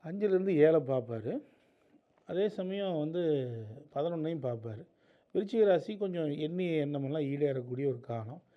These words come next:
ஆனா குழந்தைங்க ரீதியில கொஞ்சம் சிரமங்கள் அப்பப்போ கொடுப்பாரு.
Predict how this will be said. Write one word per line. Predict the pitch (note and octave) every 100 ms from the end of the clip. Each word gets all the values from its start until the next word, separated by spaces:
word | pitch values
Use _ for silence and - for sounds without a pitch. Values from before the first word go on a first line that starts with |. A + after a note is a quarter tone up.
| _ _ _
ஆனா | F#3+
குழந்தைங்க | F3+ F3 G#3+ B3+ A#3+
ரீதியில | G3 F3 D#3+ F3 A3 E3+ B2+ A#2+
கொஞ்சம் | - D#3
சிரமங்கள் | D3 D3+ D#3+ D3 B2+
அப்பப்போ | A#2 A#2+ B2+
கொடுப்பாரு. | A#2 A2 A2